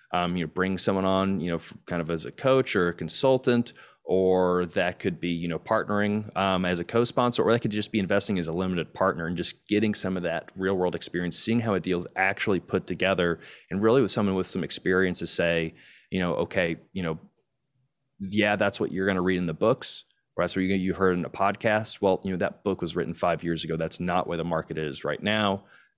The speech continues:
This is just the reality of the market itself. And if you want to participate, this is what you need to do." Because if you, if you believe in kind of the thesis around housing and multifamily investing, and it's, it's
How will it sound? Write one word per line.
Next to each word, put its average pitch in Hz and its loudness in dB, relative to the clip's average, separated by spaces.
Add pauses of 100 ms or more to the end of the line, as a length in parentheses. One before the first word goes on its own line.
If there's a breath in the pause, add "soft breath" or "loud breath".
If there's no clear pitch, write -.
(300)
This 104 2
is 90 0
just 90 -4
the 80 -4
reality 82 0 (260)
of 85 2
the 78 -4
market 82 -2
itself. - -2
And 85 -4
if 80 -8
you 90 -4
want 92 0
to 92 -6
participate, - -2 (640 soft breath)
this 95 0
is 98 -4
what 80 -6
you 90 -4
need 85 -6
to 80 -10
do." 76 -8
Because 80 -10
if 87 -10
you, 110 -2
if 98 -8
you 87 -8
believe 98 -2 (160)
in 98 -2
kind - -2
of 165 -4
the 80 -8
thesis 82 -8
around 78 -6 (220 soft breath)
housing 82 0
and 87 -4
multifamily 82 -4
investing, 78 -4
and 85 -4
it's, - -8
it's - -4